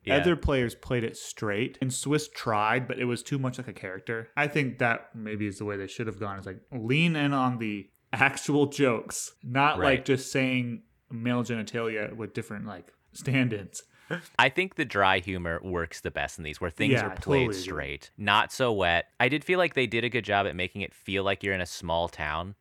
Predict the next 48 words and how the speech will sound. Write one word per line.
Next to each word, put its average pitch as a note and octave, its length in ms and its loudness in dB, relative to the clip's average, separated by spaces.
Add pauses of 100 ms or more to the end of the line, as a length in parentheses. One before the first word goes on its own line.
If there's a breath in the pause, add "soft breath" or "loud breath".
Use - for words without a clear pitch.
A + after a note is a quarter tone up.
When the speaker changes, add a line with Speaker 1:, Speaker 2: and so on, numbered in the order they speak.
Speaker 1:
in, E2+ 240 -6
like, D#2+ 180 -8
Manitoba. D#2 680 -4
I - 60 -20
mean, F#2+ 140 -8
this A2 180 -2
felt - 320 0
like G2+ 180 -2
Alaska G2 600 0 (120)
to A2+ 100 0
me, G#2+ 320 -4
where G2+ 160 -2
they're F2+ 240 2
in A2+ 160 0
those G#2+ 160 2
bar F#2 260 2
scenes. F2+ 480 -6 (240 soft breath)
The G#2 80 -4
way G#2 180 2
people G#2 240 -4
are D#2+ 120 0
dressed, G#2 560 2
it's E2+ 120 -12
kind F2+ 200 -2
of F2 60 -8
like E2+ 120 -4
the F2 100 -8
working G2 360 -4
class G2 400 2
flannels. F#2+ 640 -2 (240 soft breath)
Everything G#2+ 400 0
looks - 180 -8
cold G#2+ 520 0
and F2+ 180 -4
dark. G#2 540 2 (120)
<laughs> - 160 -8
I B2+ 120 2
think, D#3 240 -8 (280)
you C3 100 -4
know, A#2+ 80 2
if G#2+ 60 -4
this C3+ 140 0
was D3 140 0
shot A2 260 6
in F#2+ 100 -2
L F#2 220 2
A, E2+ 140 2
this, E2+ 180 -8